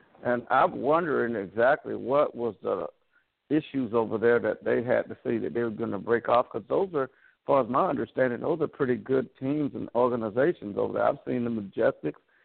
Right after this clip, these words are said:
and Utah play online, and they look like they had their stuff together. So I don't know what it is about the I W F L that, that caused that,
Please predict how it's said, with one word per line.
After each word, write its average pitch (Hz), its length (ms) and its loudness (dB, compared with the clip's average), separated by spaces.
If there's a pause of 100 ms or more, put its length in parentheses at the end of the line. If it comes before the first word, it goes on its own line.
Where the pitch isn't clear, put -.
(220)
and 123 220 0
Utah 156 360 4
play 143 260 0
online, 127 600 -2
and 113 100 -8
they 127 80 -6
look 160 200 -4
like 143 160 -2
they 139 140 -6
had 147 200 -4
their 127 200 -8
stuff 165 240 -2
together. 107 420 -4
So - 200 -6
I 113 180 4
don't 147 300 2
know 127 320 0 (400)
what 139 240 2
it 139 60 0
is 147 200 4
about 127 240 0
the 120 80 2
I 123 140 6
W 117 320 0
F 113 140 -10
L 135 280 2
that, 113 280 -2 (220)
that 113 160 -2
caused 123 380 2
that, 117 140 0